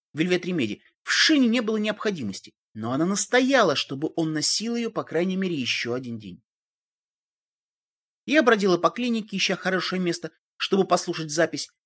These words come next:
подозревая, что они содержат неприятную информацию. В записях, что мы находили в пустошах, редко встречалось что-то хорошее. Я нашла химическую лабораторию в задней части клиники.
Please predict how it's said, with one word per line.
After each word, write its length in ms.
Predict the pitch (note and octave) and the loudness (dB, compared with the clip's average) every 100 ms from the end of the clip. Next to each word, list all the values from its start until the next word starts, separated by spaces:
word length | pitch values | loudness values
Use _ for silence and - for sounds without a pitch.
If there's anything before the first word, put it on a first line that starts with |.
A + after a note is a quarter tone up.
| _ | _
подозревая, 720 | D#3 C#3 C3 C#3 C3+ G3 E3 | -2 0 -2 -2 0 2 2
что 240 | C3 - C#3 | 0 -4 -4
они 160 | D#3+ | -2
содержат 520 | - C#3 D3 C#3+ C3+ | -2 -2 -2 -4 -4
неприятную 540 | C#3+ C3+ C3+ C#3 G#3+ G2+ | -8 -6 -6 -6 -6 -8
информацию. 540 | - G2 F#2+ - - _ _ _ _ _ _ - | -8 -12 -10 -12 -14 _ _ _ _ _ _ -8
В 40 | |
записях, 500 | D3+ C4+ C#4+ F3+ A#2 | 0 2 2 0 -4
что 160 | - D3 | -6 -4
мы 100 | D#3+ | -4
находили 400 | D#3 D3+ D#3+ D3 | -4 -6 -4 -6
в 100 | C3+ | -6
пустошах, 500 | - A3+ F3+ - E3 _ _ _ | -10 -10 -6 -6 -8 _ _ _
редко 380 | - A#3 - - | 0 2 2 -4
встречалось 460 | - A2 - G2+ G2+ | -10 -6 -4 -4 -4
что-то 240 | - - | -8 -12
хорошее. 460 | - G2+ F#2+ - - _ _ _ _ _ _ _ _ _ _ _ _ _ _ - | -10 -8 -8 -10 -16 _ _ _ _ _ _ _ _ _ _ _ _ _ _ -10
Я 320 | C3+ C#4 D#4 | 2 6 6
нашла 280 | C#4+ C#4 C4+ | 6 0 0
химическую 520 | B3 A#3+ - - G3+ | 0 0 0 -2 -2
лабораторию 520 | F#3 F3 F#3 D4+ C4 | 2 2 0 0 -2
в 60 | D#3 | 0
задней 320 | F#3+ F#3+ E3+ | 0 0 -2
части 260 | F3+ F3 | -2 -4
клиники. 440 | E3+ D#3 G2+ - | -8 -8 -8 -10